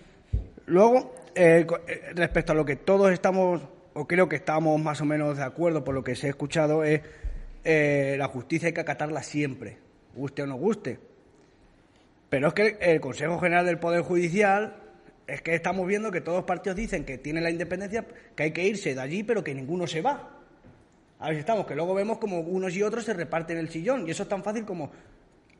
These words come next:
¿todos queréis la libertad de, de la justicia? Váyanse, váyanse, déjalo que los propios jueces sean los que dirijan,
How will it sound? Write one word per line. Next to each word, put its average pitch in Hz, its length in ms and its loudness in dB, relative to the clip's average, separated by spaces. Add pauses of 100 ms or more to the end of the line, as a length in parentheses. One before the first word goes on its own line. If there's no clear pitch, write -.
(100)
¿todos 254 240 4
queréis 240 200 -2
la 233 80 6
libertad 220 340 -2
de, 208 500 -2 (140)
de 202 80 -4
la 202 100 0
justicia? 208 480 -4 (720)
Váyanse, 131 560 -8 (600)
váyanse, 240 440 -2
déjalo 180 320 -6
que 208 120 -6
los 170 180 -8
propios 185 320 -8
jueces 214 280 -8
sean 185 140 -6
los 175 80 -6
que 180 100 -10
dirijan, 175 400 -6